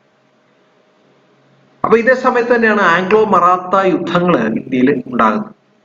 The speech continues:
മൂന്ന് ആംഗ്ലോ മറാത്ത യുദ്ധങ്ങൾ ഉണ്ടായിരുന്നു. നമുക്കറിയാം, ശിവാജിയുടെ നേതൃത്വത്തിലും ശിവാജിയുടെ അനന്തരാവകാശികളുടെ നേതൃത്വത്തിലും ശക്തമായിട്ടുള്ള ഒരു സാമ്രാജ്യമായിട്ട് പിന്നീട് ഒരു കോൺഫെഡറസി ആയിട്ട് മറാത്ത എംപയർ മാറിയിരുന്നു.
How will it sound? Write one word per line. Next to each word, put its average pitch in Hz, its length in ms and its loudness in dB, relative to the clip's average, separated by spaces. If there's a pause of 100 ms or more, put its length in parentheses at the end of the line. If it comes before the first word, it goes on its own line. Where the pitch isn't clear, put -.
(480)
മൂന്ന് 226 460 4
ആംഗ്ലോ 185 360 0
മറാത്ത 180 540 0
യുദ്ധങ്ങൾ 151 440 -2
ഉണ്ടായിരുന്നു. - 460 -6 (140)
നമുക്കറിയാം, 151 340 0
ശിവാജിയുടെ 156 560 2
നേതൃത്വത്തിലും 143 600 -2
ശിവാജിയുടെ 139 520 2
അനന്തരാവകാശികളുടെ 151 920 0
നേതൃത്വത്തിലും - 520 -6 (320)
ശക്തമായിട്ടുള്ള 190 680 0
ഒരു 147 80 0
സാമ്രാജ്യമായിട്ട് 131 1040 0 (280)
പിന്നീട് 147 220 2
ഒരു 143 120 2
കോൺഫെഡറസി 165 840 -2
ആയിട്ട് 113 360 -2 (420)
മറാത്ത 156 460 2
എംപയർ 117 360 -6
മാറിയിരുന്നു. 113 480 -2